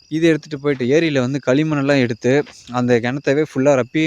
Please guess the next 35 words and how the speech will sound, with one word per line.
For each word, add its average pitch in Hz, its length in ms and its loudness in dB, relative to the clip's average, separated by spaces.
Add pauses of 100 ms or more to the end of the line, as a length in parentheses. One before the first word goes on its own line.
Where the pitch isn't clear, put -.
(120)
அடைச்சு 113 240 -4
விட்டாங்க. 135 280 -2
மொட்டை 123 240 0
கிணறு 135 200 2
மாதிரி 127 240 -2
பண்ணிட்டாங்க, 120 460 -2
தண்ணி 131 200 2
வராத 120 280 4
மாதிரி. 110 280 -4 (1700)
அதுக்கப்புறம் 160 600 0
கீழே 180 220 -4
அந்த 131 200 -6 (220)
கழிப்பு 175 320 -2
எடுத்தாங்க 131 300 -6
பார்த்தீங்களா, 120 380 -4 (100)
கழிப்பு 175 340 0
எடுத்தல் 135 300 0
தாங்க 139 240 -2
பிரச்சனையே. 123 580 -4 (320)
அந்த 117 240 0 (140)
வந்து 135 240 0
வண்டியில 160 320 2
தூங்குனதெல்லாம் 139 540 0
பார்த்தீங்கன்னா, 123 380 -6
அந்த 143 200 -2
மொட்டை 110 300 -2
கிணறுல 143 320 -2
இருந்த 123 160 -4
ஒரு 117 140 2
ஆன்மா 120 260 0
தான். 113 200 -4 (840)
அந்த 123 160 0
கழிப்பு 180 360 2
எடுத்ததுக்கு 151 340 -2
அப்புறமா 117 360 -2